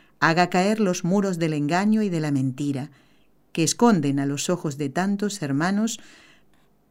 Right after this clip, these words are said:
la naturaleza perversa de comportamientos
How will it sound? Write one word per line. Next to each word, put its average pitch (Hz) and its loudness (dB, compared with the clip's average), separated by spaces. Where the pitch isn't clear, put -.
la 151 0
naturaleza 151 -2
perversa 147 0
de 131 -4
comportamientos 160 0